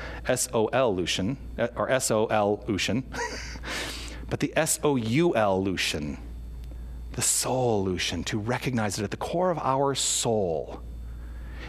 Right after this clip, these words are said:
is the infinite truth that is always flowing forth constructively. Our task then is to live the solution, because the solution is trying to fix the effect.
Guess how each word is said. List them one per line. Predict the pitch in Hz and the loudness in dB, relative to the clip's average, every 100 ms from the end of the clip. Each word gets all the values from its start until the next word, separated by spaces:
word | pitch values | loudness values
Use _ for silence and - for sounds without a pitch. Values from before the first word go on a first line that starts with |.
| - | -4
is | 117 | -2
the | 127 | 0
infinite | 123 131 147 143 - | 0 0 2 0 0
truth | - 113 95 - | 0 0 -2 -4
that | 101 101 | -2 0
is | 98 - - - - - - - - - - | 0 -2 -8 -10 -10 -10 -10 -10 -10 -10 0
always | 127 156 156 107 87 | 4 6 6 4 2
flowing | - 104 90 85 | -2 0 2 0
forth | 82 - 78 78 - | -4 -2 -2 -2 -4
constructively. | - 98 - 92 - 85 71 67 62 - | -2 -2 0 -2 -2 -6 -4 -6 -6 -2
Our | 110 113 | 2 2
task | 117 - 147 135 - | 2 2 2 2 0
then | 127 117 113 | 2 2 2
is | 113 107 | 2 0
to | - 117 | 0 2
live | 107 117 131 131 131 127 135 - - - | 4 6 6 6 4 4 2 0 -10 -4
the | 113 | 0
solution, | - - 127 120 110 98 90 - 80 62 - - - - - - - - - - | 2 4 4 6 6 4 2 0 -2 -6 -10 -10 -10 -10 -10 -10 -10 -10 -10 -6
because | 135 131 127 | -2 2 2
the | 104 113 104 - - - - - - - - - - | 4 4 2 -2 -10 -10 -10 -10 -10 -10 -10 -10 -8
solution | - 135 123 147 - 76 101 - - - - - | 0 4 4 4 2 0 -2 -4 -10 -10 -8 -4
is | 117 | -2
trying | - 127 | 2 0
to | 123 | 0
fix | 117 127 - | 0 0 0
the | - 92 | -2 -2
effect. | - 110 90 - - | 0 -2 -2 -4 -6